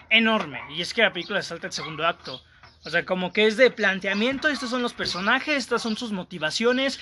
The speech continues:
quieren hacer esto, buscan esto, está este problema, está este villano. Te terminan de establecer todo,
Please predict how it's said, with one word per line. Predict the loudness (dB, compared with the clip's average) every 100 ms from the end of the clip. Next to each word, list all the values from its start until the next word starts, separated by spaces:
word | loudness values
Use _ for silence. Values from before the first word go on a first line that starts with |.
| -14 -14
quieren | 0 2 2
hacer | 0 2 4
esto, | 2 4 2 4
buscan | 0 -2 -4 -2 -2
esto, | -2 -2 0 0
está | 0 -8 -2 4 4
este | 4 -2
problema, | -4 -2 -2 0 0
está | 0 -6 -2
este | -2 2 2
villano. | 6 6 6 2 -2 -8 -16 -10 -4
Te |
terminan | 0 0 2 2
de | 2
establecer | 2 2 4 4 4 0 -16 2
todo, | 4 6